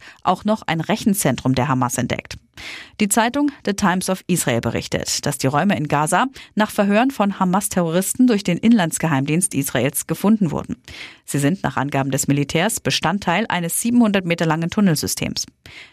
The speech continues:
Die Anlage befindet sich demnach achtzehn Meter unter der Erde.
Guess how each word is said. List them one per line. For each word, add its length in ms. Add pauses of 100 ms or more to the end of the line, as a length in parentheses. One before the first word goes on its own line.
(140)
Die 80
Anlage 380
befindet 400
sich 100
demnach 380 (100)
achtzehn 380
Meter 320
unter 160
der 140
Erde. 260